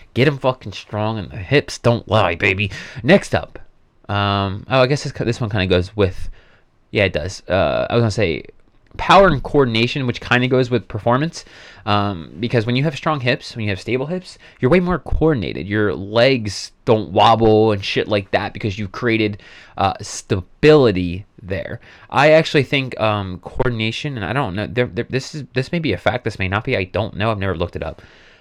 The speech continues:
but I think coordination has a direct correlation with stability. When people lack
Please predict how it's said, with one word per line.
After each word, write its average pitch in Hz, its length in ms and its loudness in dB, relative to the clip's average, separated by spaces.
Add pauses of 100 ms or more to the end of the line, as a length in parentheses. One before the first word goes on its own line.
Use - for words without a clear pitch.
but 107 80 4
I 110 40 6
think 160 260 -4
coordination 113 520 -2
has 110 100 -4
a 98 60 -2
direct 95 560 -2 (100)
correlation 92 760 -2
with 95 300 2
stability. 82 680 -6 (320)
When 95 120 -8
people 123 400 -2
lack 120 440 0